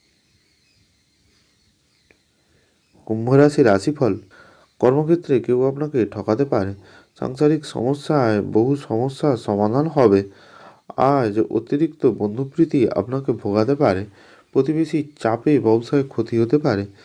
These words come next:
স্থির মস্তিষ্কে কাজ করতে হবে। গুরুজনের স্বাস্থ্যের উন্নতি লক্ষ্য করবেন। সন্তানের কাজের জন্য গর্ববোধ করবেন।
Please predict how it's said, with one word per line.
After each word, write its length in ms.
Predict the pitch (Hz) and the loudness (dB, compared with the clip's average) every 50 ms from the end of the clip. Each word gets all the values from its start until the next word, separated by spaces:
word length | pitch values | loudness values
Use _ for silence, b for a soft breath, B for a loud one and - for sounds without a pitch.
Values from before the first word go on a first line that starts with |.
| B B B B B | B B B B B
স্থির 320 | - - - - 160 160 156 | -20 -10 -2 2 2 2 2
মস্তিষ্কে 580 | 143 127 123 127 131 - 131 120 - - - 123 101 | 2 -2 -2 -2 -2 -2 -4 -4 -2 2 4 4 4
কাজ 240 | - - 98 104 123 127 | 4 2 0 0 0 0
করতে 300 | - 113 101 - - 117 | 2 2 2 4 2 0
হবে। 280 | 120 123 104 92 95 87 82 - | 0 2 0 -2 -2 -4 -8 -6
গুরুজনের 420 | 104 123 135 139 147 156 151 147 123 | -4 -2 -2 0 0 0 -2 -2 -4
স্বাস্থ্যের 480 | - 123 123 127 131 - - 147 123 - | -2 -2 -2 -2 -2 -4 -2 -2 -2 -2
উন্নতি 480 | - - 107 107 110 123 131 135 - 123 101 | -4 -6 -6 -6 -4 -6 -4 0 2 2 2
লক্ষ্য 320 | 95 95 95 - - - - | 4 2 0 0 -4 -6 0
করবেন। 360 | - 143 110 98 - 113 107 - B B B B B B B | 2 2 2 2 0 -6 -12 -14 B B B B B B B
সন্তানের 460 | - - 135 135 147 156 156 160 143 | -8 -6 -6 -4 -2 -2 0 0 2
কাজের 300 | - 113 110 113 131 127 | 2 4 4 4 2 0
জন্য 220 | 135 151 151 151 147 127 104 | 0 -4 -4 -2 -2 -4 -2
গর্ববোধ 500 | 98 107 104 95 101 110 113 127 143 147 143 | 2 2 2 2 2 0 0 0 -2 -4 0
করবেন। 380 | - 120 104 101 101 101 95 | 4 4 4 4 2 -4 -10